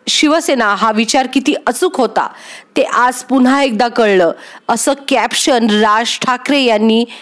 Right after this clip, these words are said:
Twitter-वरती दिलंय. नाव, पैसा, पैसा येतो, पैसा जातो, पुन्हा दिसतो, पण एकदा नाव गेलं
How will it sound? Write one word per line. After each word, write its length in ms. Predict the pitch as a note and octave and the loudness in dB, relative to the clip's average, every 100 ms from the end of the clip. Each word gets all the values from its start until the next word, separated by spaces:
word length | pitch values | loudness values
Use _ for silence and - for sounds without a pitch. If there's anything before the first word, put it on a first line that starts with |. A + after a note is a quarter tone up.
| - - _ _ _ _ _ _ _ _ _ | -20 -20 _ _ _ _ _ _ _ _ _
Twitter-वरती 680 | - C#4 C4+ C#4 B3+ G#3+ A3 | -2 -2 0 0 0 0 -2
दिलंय. 320 | F#3+ E3+ D#3 C4+ _ _ | 0 2 0 -2 _ _
नाव, 420 | A3 A#3 A#3 A#3 A3 | 0 2 2 2 0
पैसा, 640 | A3 A3+ A3+ - B3+ F#3+ | -2 -2 -2 0 0 0
पैसा 320 | - A3 A3 | 0 0 0
येतो, 480 | B3 A3+ A3 C4 A#3 | 0 0 0 0 0
पैसा 320 | A3 A3 C4+ | 0 -2 0
जातो, 680 | A#3 A3 A3+ A#3+ B3+ G3+ - - - _ | 0 0 0 0 2 0 -4 -20 -20 _
पुन्हा 260 | D4+ D#4 G4+ F#4 | 0 2 2 2
दिसतो, 380 | F4 - G#3+ | 0 0 -2
पण 160 | F3+ G3 | 0 -2
एकदा 260 | G3 F#3+ A3 | 0 0 0
नाव 320 | A3 G#3+ A3+ | 2 2 0
गेलं 520 | F3+ G#3+ D4+ C4+ | 0 2 4 2